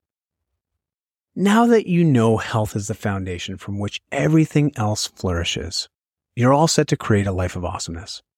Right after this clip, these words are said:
It's my hope that the Whole Life Fitness Manifesto has ignited your passion and got you raring to go. Look back on the difficulties we faced with earlier attempts to become healthier and happier.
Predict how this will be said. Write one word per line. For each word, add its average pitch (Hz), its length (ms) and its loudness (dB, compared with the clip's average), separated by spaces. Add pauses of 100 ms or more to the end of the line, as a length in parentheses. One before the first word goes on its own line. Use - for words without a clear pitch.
(520)
It's 139 160 2
my 131 140 6
hope 180 320 2
that 135 160 0
the 113 80 2
Whole 147 240 0
Life 131 220 2
Fitness 110 300 -8
Manifesto 101 560 -4
has 101 140 0
ignited 117 560 2
your 123 340 4
passion 98 520 0
and 110 160 -6
got 127 260 -2
you 139 300 4
raring 85 360 2
to - 80 -8
go. 80 360 -6 (960)
Look 170 280 2
back 165 320 2
on 139 100 4
the 117 80 6
difficulties 113 680 -2
we 107 80 0
faced 92 440 -2
with - 220 -8
earlier 120 520 0
attempts 92 480 0
to 98 80 -4
become 92 300 -2
healthier 95 440 0
and 85 100 0
happier. 87 480 -6